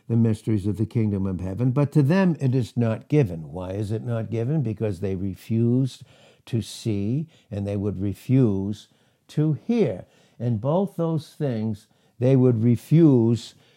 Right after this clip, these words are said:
to do that. Their will would not change. And of course, his will in Second Peter three and verse nine,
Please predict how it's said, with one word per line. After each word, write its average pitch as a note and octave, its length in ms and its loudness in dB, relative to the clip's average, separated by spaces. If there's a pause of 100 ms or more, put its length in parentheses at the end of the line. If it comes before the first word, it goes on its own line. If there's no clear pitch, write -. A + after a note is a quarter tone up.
(200)
to D#3+ 120 6
do F3+ 320 8
that. G2+ 380 -2 (240)
Their G#2 140 -2
will B2 260 0
would G#2 240 -2
not A2 240 -4
change. - 560 -14 (1400)
And G#2+ 120 -4
of F#2+ 100 -10
course, C3+ 380 -4 (200)
his D#3 360 2
will F#2+ 380 -4 (380)
in G#2+ 220 -2
Second A#2 400 -4
Peter G2+ 220 -4
three G#2 280 -4
and F#2 100 -6
verse F#2+ 280 -8
nine, F#2+ 340 -8